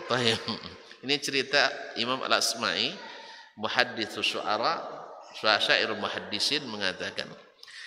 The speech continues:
"Saya pergi ke sebuah perkampungan, fawajadtu imra'atan ayatan min ayatillahi bil jamal."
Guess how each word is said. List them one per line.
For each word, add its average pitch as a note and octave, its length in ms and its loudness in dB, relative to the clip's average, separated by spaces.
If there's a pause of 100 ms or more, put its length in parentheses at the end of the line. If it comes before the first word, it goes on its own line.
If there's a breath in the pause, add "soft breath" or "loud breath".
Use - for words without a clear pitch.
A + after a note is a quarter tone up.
(140 loud breath)
"Saya C3 240 6
pergi A#2+ 320 0
ke B2 160 6
sebuah G#2+ 320 4
perkampungan, F#2+ 640 0 (560)
fawajadtu B2 480 2
imra'atan C3 720 -2
ayatan E3 400 2
min - 80 -4
ayatillahi C#3+ 640 4
bil G#2+ 160 -4
jamal." - 320 -4